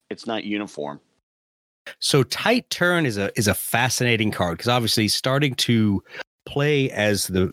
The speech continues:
Speaker 2: the R A F, uh, Tight Turn was in my, uh, hip pocket there all the time for my Spitfires. Uh, and the, if you don't sit there and play out what Tight Turn does after multiple,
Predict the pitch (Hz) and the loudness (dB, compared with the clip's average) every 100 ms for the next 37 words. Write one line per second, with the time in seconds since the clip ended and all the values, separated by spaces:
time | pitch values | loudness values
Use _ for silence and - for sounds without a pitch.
0 | - 92 95 92 87 87 110 110 98 117 | -4 2 4 6 4 0 0 0 2 2
1 | 98 - - - - _ 95 90 - 127 | 0 -2 -10 -14 -14 _ -2 0 0 -2
2 | - 123 120 113 101 104 98 95 95 92 | 0 0 2 2 2 2 4 2 2 2
3 | 92 95 139 139 127 110 101 107 101 95 | 2 2 0 0 0 0 0 0 2 0
4 | 98 95 117 127 - 98 95 110 - 87 | 0 2 0 -2 0 2 2 -2 0 0
5 | 85 85 90 - - - _ _ - 98 | 2 2 0 -4 -12 -18 _ _ -2 0
6 | 92 92 92 - _ 139 120 113 - _ | 2 0 -2 -6 _ 0 2 0 -6 _
7 | _ _ _ - 120 131 123 113 107 107 | _ _ _ -12 -4 2 4 4 2 -2
8 | _ _ _ _ _ - 135 170 139 156 | _ _ _ _ _ -2 2 2 2 2
9 | 196 175 - 185 156 131 110 - 139 131 | 0 0 -2 0 2 2 0 0 2 2
10 | 113 98 85 - - 120 - - 135 - | 2 0 -2 -10 0 0 2 0 0 0
11 | - 135 120 113 101 98 92 - 120 110 | -2 0 2 2 2 2 0 0 -2 0
12 | 107 104 104 - 104 95 92 | 2 2 2 0 0 0 -2